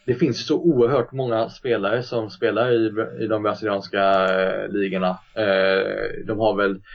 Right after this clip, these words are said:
flest registrerade spelare i hela världen, tror jag. Eh,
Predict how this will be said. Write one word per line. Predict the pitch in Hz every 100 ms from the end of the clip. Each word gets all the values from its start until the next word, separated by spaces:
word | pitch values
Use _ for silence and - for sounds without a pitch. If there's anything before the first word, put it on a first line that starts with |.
| - -
flest | - 110 -
registrerade | 113 107 - 107 98
spelare | 95 107 98 90 104
i |
hela | 107 95
världen, | 95 92 98
tror | 107 95
jag. | 92 - - 104
Eh, | 98 95 95 95 98 98